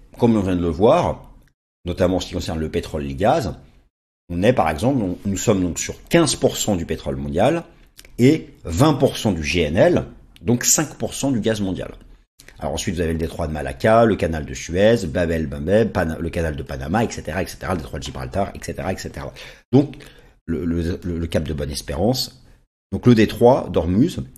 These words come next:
effectivement le numéro un, mais c'est pas un numéro un écrasant. Mais ça compte. Il y en a neuf autres qui, qui, eux, fonctionnent normalement. Voilà, donc je voulais commencer par ça.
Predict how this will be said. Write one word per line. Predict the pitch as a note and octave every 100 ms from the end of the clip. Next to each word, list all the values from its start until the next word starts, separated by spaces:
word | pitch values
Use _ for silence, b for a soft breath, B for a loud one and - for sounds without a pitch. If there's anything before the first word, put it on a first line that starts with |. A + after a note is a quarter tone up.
| _ D3
effectivement | C3+ B2+ - G#2+ F#2
le |
numéro | D2+ C#2+ C#2+ -
un, | C#3 F#3+ -
mais | E2+
c'est | -
pas | A#2
un |
numéro | F#2 E2 G2
un | B2+
écrasant. | C#3 - B2 A2 G#2 - - - _ _ _ _ -
Mais | -
ça | - -
compte. | - C2+ - - _
Il | E2
y |
en | C#2+
a | D#2+
neuf | B2+ C3 D#3+
autres | G#3 - -
qui, | F2
qui, | - - - - -
eux, | E3 F3
fonctionnent | - E2+ C3+ C3
normalement. | G2 G2+ F2+ - - _ _ _ _ _ _ _ _ - b b b b -
Voilà, | E3 C#3
donc | C3+
je |
voulais | F3+ F#3+
commencer | D#3+ B2+ B2+
par | A2 -
ça. | C#3 D3